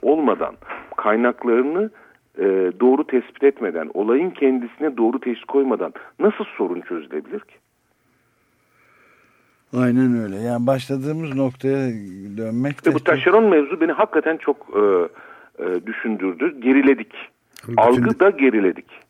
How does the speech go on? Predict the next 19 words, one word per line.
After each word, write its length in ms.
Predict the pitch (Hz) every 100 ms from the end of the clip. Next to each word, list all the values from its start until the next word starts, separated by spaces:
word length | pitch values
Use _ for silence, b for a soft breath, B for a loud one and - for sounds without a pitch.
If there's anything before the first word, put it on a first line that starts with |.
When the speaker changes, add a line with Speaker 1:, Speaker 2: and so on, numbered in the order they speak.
| -
Speaker 3:
Bütünde 380 | 104 - 120 139
zaten 440 | 143 151 143 151
bu 40 | 139
çok 260 | - 135
net 180 | 143 143
ortada. 400 | 139 131 135 131
Yani 300 | 117 110 104
bugün 180 | 117 113
sabah 340 | - 113 113 117
biz, 300 | 117 107 104
e, 100 | 107 104 101 101 98 85 - - _ _ _ _ - 104
garip 240 | 127 127
bir 40 |
şekilde 280 | - 123 104
fark 340 | 104 117 110 123
ettik 260 | - 127
ki 80 | 135
Halkalı 460 | - 127 127 127 110
saldırıları 640 | - 107 101 98 98 87